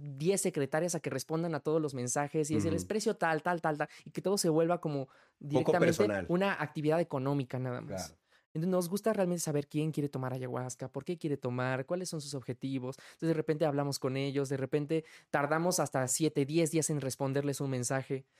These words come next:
Speaker 1: pero porque estamos dando esa atención prioritaria a todos. Eh, y como de repente se vio una avalancha de personas que, que están muy dispuestas a, a enfrentar sus procesos para ser mejores,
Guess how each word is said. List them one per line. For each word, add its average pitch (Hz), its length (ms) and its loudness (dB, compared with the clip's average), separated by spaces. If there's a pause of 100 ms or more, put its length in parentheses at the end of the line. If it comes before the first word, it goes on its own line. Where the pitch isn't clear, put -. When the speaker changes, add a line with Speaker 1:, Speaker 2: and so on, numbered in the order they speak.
(220)
Speaker 1:
pero 151 160 4
porque 147 200 -6
estamos 165 280 0
dando 165 280 0
esa 160 160 -4
atención 139 340 -2
prioritaria 139 460 0
a - 20 -2
todos. 175 420 -4 (480)
Eh, 151 520 2 (320)
y 156 120 -6
como 160 580 2
de 156 160 -2
repente 190 360 -2
se - 260 2
vio 160 100 0
una 233 140 0
avalancha 190 420 2
de 190 100 2
personas 175 580 0 (300)
que, 147 440 2
que - 80 -6
están 175 180 0
muy 202 140 2
dispuestas 170 560 0
a, 139 280 -2
a 139 100 -2
enfrentar 143 440 -2
sus 175 240 -6
procesos 143 560 -2
para 131 380 -2
ser 156 180 -2
mejores, 165 480 -2